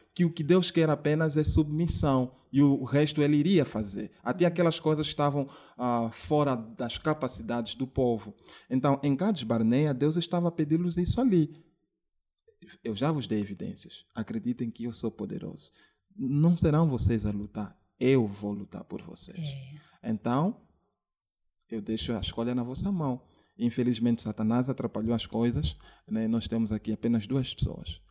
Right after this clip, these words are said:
Speaker 1: O pastor Wilson vai já falar. Deixa eu só dizer aqui.
Speaker 2: Sim,
Speaker 1: Nós
Speaker 2: sim,
Speaker 1: temos
Speaker 2: por
Speaker 1: o
Speaker 2: favor.
Speaker 1: provérbio social de que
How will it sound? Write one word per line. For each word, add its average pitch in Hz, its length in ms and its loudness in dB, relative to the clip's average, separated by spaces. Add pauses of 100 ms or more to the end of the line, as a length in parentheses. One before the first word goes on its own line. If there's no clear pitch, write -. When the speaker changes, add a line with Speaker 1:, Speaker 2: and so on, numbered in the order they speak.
(300)
Speaker 1:
O 208 80 -12
pastor 135 280 0
Wilson 135 260 2
vai 110 120 0
já 101 140 -2
falar. - 360 -12
Deixa 135 240 -2
eu - 40 -6
só 127 140 2
dizer 117 280 0
aqui. 107 240 -8 (160)
Speaker 2:
Sim, 214 120 0
Speaker 1:
Nós 147 140 4
Speaker 2:
sim, - 60 0
Speaker 1:
temos 151 260 4
Speaker 2:
por - 40 -2
Speaker 1:
o 127 40 4
Speaker 2:
favor. - 80 -4
Speaker 1:
provérbio 123 440 2
social 117 440 -2
de 110 140 -2
que 104 240 -8